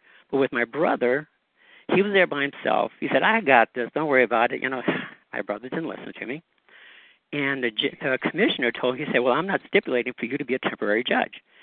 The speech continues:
He said, "Well, you don't have to." He sa-, he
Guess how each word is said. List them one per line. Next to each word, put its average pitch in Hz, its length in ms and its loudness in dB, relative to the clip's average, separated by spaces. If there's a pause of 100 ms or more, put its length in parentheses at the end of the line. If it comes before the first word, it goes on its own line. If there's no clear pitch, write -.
(240)
He 185 100 4 (100)
said, 160 220 6
"Well, 160 120 -4
you 180 100 2
don't 190 200 0
have 170 280 4
to." 131 180 -2 (800)
He 160 100 6
sa-, 160 180 0
he 143 220 0